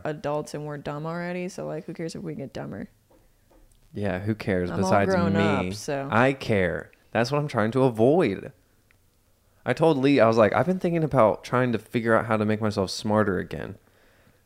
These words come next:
Speaker 2: Like, whether it's exercises or, like, eating certain things.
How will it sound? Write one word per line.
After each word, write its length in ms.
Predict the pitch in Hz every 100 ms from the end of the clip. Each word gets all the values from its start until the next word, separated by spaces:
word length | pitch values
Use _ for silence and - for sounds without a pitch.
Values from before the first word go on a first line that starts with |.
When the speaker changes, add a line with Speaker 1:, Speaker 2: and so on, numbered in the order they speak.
| -
Speaker 2:
Like, 280 | 95 98
whether 340 | 104 110 110 107
it's 300 | 95 - - _ _ _ _
exercises 920 | 113 113 - 117 110 107 107 110 110 104
or, 100 | 90
like, 200 | 90 -
eating 320 | 127 123 117
certain 320 | 110 113 110
things. 640 | 107 110 107 104 104 -